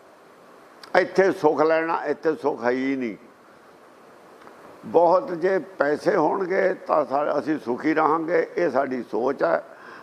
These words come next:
ਗੁਰਬਾਣੀ ਨਹੀਂ ਮੰਨਦੀ ਇਸ ਗੱਲ ਨੂੰ। ਉਹ ਕਹਿੰਦੇ, "ਸੁੱਖ ਨਾਹੀ ਬਹੁਤਾ ਧਨ ਖਾਟਾ ਹੈ, ਬਹੁਤਾ ਧਨ ਇਕੱਠਾ ਕਰਨ ਨਾਲ ਸੁੱਖ ਨਹੀਂ ਹੈ।" ਔਰ ਇਹ ਅਮੀਰ ਲੋਕ ਹੁਣ ਮੰਨਦੇ ਨੇ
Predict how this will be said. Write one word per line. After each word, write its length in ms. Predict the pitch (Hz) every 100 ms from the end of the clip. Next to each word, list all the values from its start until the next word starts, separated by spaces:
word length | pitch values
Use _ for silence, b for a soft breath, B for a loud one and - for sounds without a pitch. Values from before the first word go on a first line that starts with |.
| B
ਗੁਰਬਾਣੀ 540 | - 160 156 165 175 165
ਨਹੀਂ 380 | 135 143 190
ਮੰਨਦੀ 440 | 196 165 151 143 147
ਇਸ 180 | 135 120
ਗੱਲ 220 | 127 120
ਨੂੰ। 360 | 123 139 139 - B B B B -
ਉਹ 120 | 143
ਕਹਿੰਦੇ, 320 | 185 185 170
"ਸੁੱਖ 300 | - 165 135
ਨਾਹੀ 600 | 147 143 143 135 143 147
ਬਹੁਤਾ 560 | 117 151 165 - 147 131
ਧਨ 340 | - 117 107
ਖਾਟਾ 520 | - 110 113 - 135
ਹੈ, 340 | 151 143 113 - - _ _ b b b -
ਬਹੁਤਾ 460 | - - - 214 190
ਧਨ 260 | 180 151
ਇਕੱਠਾ 360 | 139 143 139 139
ਕਰਨ 260 | 123 139
ਨਾਲ 220 | 131 131 117
ਸੁੱਖ 260 | 117 101
ਨਹੀਂ 320 | 101 101 113
ਹੈ।" 240 | 85 82 - - _ - - B B B B -
ਔਰ 120 | 226
ਇਹ 220 | 247 220
ਅਮੀਰ 360 | 185 180 208 190
ਲੋਕ 260 | 202 175
ਹੁਣ 200 | 151 170
ਮੰਨਦੇ 480 | 139 139 160 175 202
ਨੇ 200 | 165